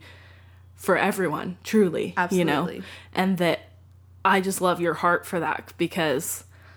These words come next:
Speaker 1: everybody knows Faith is not super good with kids.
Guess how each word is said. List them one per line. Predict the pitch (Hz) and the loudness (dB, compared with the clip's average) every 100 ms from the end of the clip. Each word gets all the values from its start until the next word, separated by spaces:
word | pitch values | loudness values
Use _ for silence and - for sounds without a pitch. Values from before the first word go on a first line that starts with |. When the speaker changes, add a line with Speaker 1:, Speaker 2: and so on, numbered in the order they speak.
| - - - - | -20 -20 -20 -2
Speaker 1:
everybody | 196 190 196 180 170 | 0 0 0 0 -2
knows | 170 160 151 170 - - - | -2 0 0 -2 -6 -12 -10
Faith | - 190 185 | 2 2 4
is | 190 196 | 0 2
not | 220 208 175 190 - | 4 6 6 4 2
super | - 226 254 | -4 -2 0
good | 233 269 | 2 2
with | 285 | 4
kids. | 220 254 247 196 208 277 - | 2 6 6 6 4 2 -2